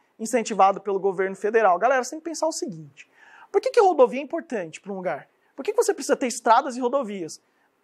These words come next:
Como é que um caminhão leva carga de um lugar pro outro, sem estrada e sem rodovia? Então, pra você desenvolver um lugar, você precisa ter meios de transporte que possam fazer isso.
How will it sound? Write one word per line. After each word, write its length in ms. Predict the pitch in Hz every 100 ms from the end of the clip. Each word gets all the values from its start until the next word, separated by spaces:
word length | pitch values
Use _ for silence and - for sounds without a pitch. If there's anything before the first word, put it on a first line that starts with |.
| _ _ _
Como 140 | - 453
é 40 |
que 80 | 440
um 60 |
caminhão 340 | 415 285 262 262
leva 280 | 254 240 247
carga 320 | 240 220 214
de 80 | 214
um 40 |
lugar 200 | 202 202
pro 160 | 208 226
outro, 340 | 180 143 151
sem 240 | - 233
estrada 400 | 214 - 208 202
e 40 | 196
sem 140 | 202
rodovia? 520 | 190 190 190 151 143 _ _ _ _ _
Então, 300 | 185 226 240
pra 140 | 254
você 260 | 240 254 247
desenvolver 460 | 240 269 240 202
um 80 | 208
lugar, 300 | 214 202 208
você 200 | 247 247
precisa 320 | - 214 233
ter 340 | 220 233 233 233 _ _ -
meios 380 | 226 294 349 294
de 80 |
transporte 520 | 302 254 247 220 220 -
que 80 |
possam 340 | 247 233 226 240
fazer 260 | 240 240
isso. 340 | 294 175 -